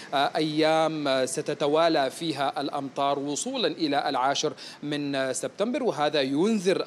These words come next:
أيضًا بخطر كبير عن أن هذه الأمطار التي تفوق المعدلات ستستمر إلى ما بعد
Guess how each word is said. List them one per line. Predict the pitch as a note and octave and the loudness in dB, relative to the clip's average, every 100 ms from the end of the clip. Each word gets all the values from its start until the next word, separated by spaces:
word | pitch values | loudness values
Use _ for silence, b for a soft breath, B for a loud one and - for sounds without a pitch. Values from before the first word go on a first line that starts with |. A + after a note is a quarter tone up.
| D3 | 0
أيضًا | F3+ F3 D#3 D#3 C3+ B B | 0 2 2 2 0 B B
بخطر | C#3 C3+ C3 C#3 F3 E3+ F#3 | 0 0 0 -4 -4 0 0
كبير | C3+ - D#3+ G3 A3+ D#3+ | 0 -2 -2 0 0 0
عن | C3 C#3+ | -2 -4
أن | D3+ | -4
هذه | C3+ F#3+ A#3 G3 | -2 0 2 2
الأمطار | D#3+ D3 C3+ C#3+ C3+ | 2 0 0 0 2
التي | C#3+ D3+ | 0 -2
تفوق | C#3+ - C#4 C4+ | -2 -2 -2 0
المعدلات | E3+ C#3+ B2 C3 C#3 C#3 | 0 0 -2 0 2 2
ستستمر | - C#3 F#3+ - D#3+ E3 C#3+ B B B | 0 -2 -2 -2 0 0 -4 B B B
إلى | E3 D3+ D3 D3+ - - D#3+ | 2 4 6 4 0 -4 -2
ما | D#3 D3+ | 0 0
بعد | C#3 D#3 D#3+ | 2 2 0